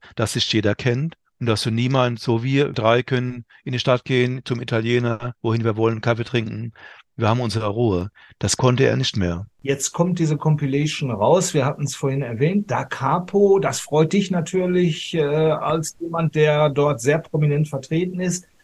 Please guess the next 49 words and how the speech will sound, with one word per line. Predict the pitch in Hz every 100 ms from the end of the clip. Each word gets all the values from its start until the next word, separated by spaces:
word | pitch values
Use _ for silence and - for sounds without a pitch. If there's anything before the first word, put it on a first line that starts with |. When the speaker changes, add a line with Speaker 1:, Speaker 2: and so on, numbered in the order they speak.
| _ -
Speaker 2:
Es | 202 -
gibt | 247
auch | 170
ein | 196
paar | 202 202 196
kritische | - - 277 - 214 147
Stimmen, | - 147 147
die | 156
sagen, | 143 156 165 127
„Ha, | 147 170
es | 156
geht | 160
doch | 156
nur | 143 151
noch | 131
ums | 127 120
Geld | 151 170 196
verdienen.“ | 180 160 156 165
Kannst | 156 165 165
du |
sowas | 175 175 156 -
nachvollziehen | 127 160 - 190 190 202 190
oder | 180 165 156 156
ist | 151 147 156
das | 147 -
so | -
ein | 147
bisschen | 143 143 - 143
außerhalb | - 147 143 127
deines | 131 131 127
Kosmos? | - 123 - 104 101 - _ -
Speaker 1:
Also | 135 127
wenn's | 156 160 -
noch | 151
eine | 143
neue | 143 151 160
Compilation | 170 143 143 139 - 139
wäre, | 135 131 123
wieder | 131 135 131
mit | 120 117
griechischer | - 143 117 - 123
Wein | 113 117 131 135 135 131
oder | 117 117 110
Merci | 110 - - 127
Chérie, | 127 113 120
würde | 123 117
ich | -
sagen, | 117 107
okay, | 113 - 120 117